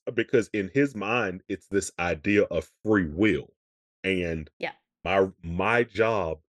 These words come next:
Speaker 1: is to watch this play out.
Speaker 2: Yep.
Speaker 1: It kinda reminds me of, like, the idea of deism,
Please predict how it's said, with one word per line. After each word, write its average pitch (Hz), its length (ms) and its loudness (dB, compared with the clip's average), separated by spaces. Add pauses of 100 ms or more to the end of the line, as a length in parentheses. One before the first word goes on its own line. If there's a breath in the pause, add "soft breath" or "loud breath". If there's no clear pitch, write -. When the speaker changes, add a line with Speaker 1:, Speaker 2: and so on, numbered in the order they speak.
(140)
Speaker 1:
is 90 200 -12
to - 140 0
watch 82 640 -2 (140)
this - 500 0 (640)
play 87 240 4
out. 82 180 2
Speaker 2:
Yep. - 20 -6
Speaker 1:
It 90 60 -8
kinda 135 220 4
reminds 123 380 4
me 107 100 2
of, 95 120 0
like, 92 220 -2
the 90 80 -2
idea 90 400 0
of - 160 -8
deism, 92 580 -2